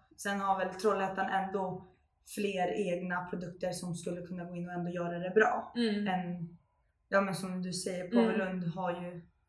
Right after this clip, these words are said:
Speaker 1: nästan bara spelat med danskar
Speaker 2: Mm.
Speaker 1: hela säsongen.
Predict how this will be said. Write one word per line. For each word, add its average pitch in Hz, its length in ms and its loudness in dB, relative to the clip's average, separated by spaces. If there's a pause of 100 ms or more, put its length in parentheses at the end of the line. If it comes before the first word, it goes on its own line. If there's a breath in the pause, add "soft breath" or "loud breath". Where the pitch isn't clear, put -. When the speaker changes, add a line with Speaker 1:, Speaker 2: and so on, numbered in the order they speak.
(280)
Speaker 1:
nästan 185 540 2
bara 180 180 2
spelat 180 480 -2
med 180 120 -6
danskar 175 720 -2
Speaker 2:
Mm. 220 140 4
Speaker 1:
hela 190 140 -2
säsongen. 214 540 -8